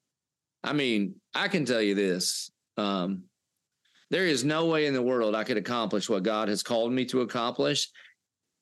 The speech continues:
even and especially when everything's going great, when everybody's healthy, when the bills are paid and all that.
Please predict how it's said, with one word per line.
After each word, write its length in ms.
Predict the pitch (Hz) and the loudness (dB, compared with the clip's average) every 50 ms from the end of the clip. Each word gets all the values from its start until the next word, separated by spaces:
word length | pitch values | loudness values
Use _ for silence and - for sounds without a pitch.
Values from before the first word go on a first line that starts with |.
| _ _ _ - | _ _ _ -2
even 420 | - 175 202 226 220 190 226 214 202 | 0 2 2 2 2 2 2 2 2
and 160 | 180 160 147 | 2 2 2
especially 520 | 135 - - 190 190 202 190 - - 143 | 0 0 0 0 0 0 0 2 2 2
when 120 | 120 127 135 | 2 2 0
everything's 400 | 139 143 147 131 151 147 135 110 | 0 0 0 0 0 -2 -2 0
going 260 | 127 139 139 131 123 | 0 0 0 0 0
great, 280 | 117 143 147 131 98 | 0 0 0 0 0
when 100 | 90 107 | 0 0
everybody's 480 | 117 131 139 151 143 139 135 131 127 - | 0 0 0 0 0 0 0 0 -2 -2
healthy, 560 | 127 143 143 131 113 - 135 127 127 131 127 | -2 -2 -2 -2 -2 0 0 2 2 2 2
when 140 | 117 113 110 | 2 0 0
the 40 | 110 | 0
bills 360 | 110 131 131 139 135 127 123 | 2 2 2 2 2 0 0
are 80 | 135 123 | -2 -2
paid 440 | - 135 131 131 131 127 123 113 | -2 0 0 0 0 0 0 0
and 140 | 110 113 117 | -2 -2 0
all 80 | 123 139 | 0 0
that. 180 | 135 120 95 | 0 -2 -4